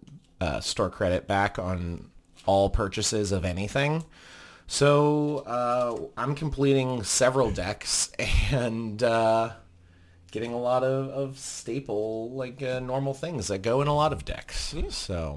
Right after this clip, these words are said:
Speaker 2: I restru-, I, I restructured one deck, and I got some upgrades for a couple other decks. But other than that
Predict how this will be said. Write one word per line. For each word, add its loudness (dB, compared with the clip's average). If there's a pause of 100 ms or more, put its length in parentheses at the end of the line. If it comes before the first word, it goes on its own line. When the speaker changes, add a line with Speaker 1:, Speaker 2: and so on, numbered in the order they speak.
(120)
Speaker 2:
I 4
restru-, 0
I, -2
I -4
restructured -2
one 2
deck, 2 (420)
and -10
I -8
got -2
some -6
upgrades -4
for -10
a -6
couple -10
other -8
decks. -12 (500)
But -6
other -2
than -4
that -2